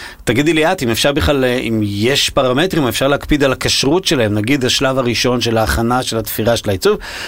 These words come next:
אבל דווקא יותר למקומות שבהם יש מגע אישי, כמו השילוח וההפצה והחזרות, הרי בסוף בני אדם מגיעים לבית של מישהי ונותנים לה בגדים וכולי, גם שם יש דרך לשמור על זה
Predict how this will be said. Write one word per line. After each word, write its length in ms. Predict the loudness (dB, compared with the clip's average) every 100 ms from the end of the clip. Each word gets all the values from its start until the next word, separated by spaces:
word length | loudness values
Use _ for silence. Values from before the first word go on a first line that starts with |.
| 0
אבל 160 | 0 2
דווקא 240 | 2 2
יותר 220 | 2 2
למקומות 440 | 2 2 2 0 0
שבהם 320 | 2 2 0
יש 100 | -2
מגע 200 | 0 0
אישי, 220 | 2 0
כמו 180 | 0 0
השילוח 560 | 0 0 2 2 2 0
וההפצה 520 | -2 0 -4 0 0 0
והחזרות, 380 | -2 -2 -2
הרי 100 | 0
בסוף 320 | -2 0 0 -2 -10 -10
בני 300 | -2 2 2
אדם 280 | 2 2 2
מגיעים 300 | 2 2 2
לבית 480 | 2 2 2 0 -2
של 260 | -2 0
מישהי 540 | 0 0 0 0 0 0 -2 -4 -6 -18 -6
ונותנים 300 | -2 0 0
לה 60 | 0
בגדים 300 | 0 0 0
וכולי, 260 | 2 0 0
גם 300 | 2 2 0
שם 340 | 0 0 0
יש 140 | 0 0
דרך 400 | 0 0 0 0
לשמור 400 | 0 0 2 2
על 60 |
זה 160 | 0